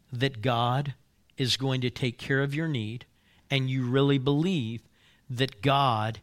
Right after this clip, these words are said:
is your provider, then you live a generous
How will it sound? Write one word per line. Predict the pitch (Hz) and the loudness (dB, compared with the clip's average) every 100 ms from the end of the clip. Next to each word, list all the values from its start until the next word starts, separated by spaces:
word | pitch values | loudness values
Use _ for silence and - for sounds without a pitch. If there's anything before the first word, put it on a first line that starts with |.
| _ _ | _ _
is | 143 135 - | 0 2 2
your | 135 | 0
provider, | - 135 117 120 113 - - - _ _ _ _ _ _ - | 0 -2 2 2 0 -6 -16 -20 _ _ _ _ _ _ -8
then | 117 135 120 | 0 2 2
you | 123 127 | -2 -2
live | 123 117 117 110 - - 117 | -2 0 0 -2 -8 -12 -10
a | |
generous | 104 - 123 110 101 101 - | -4 -4 -2 -4 -8 -2 0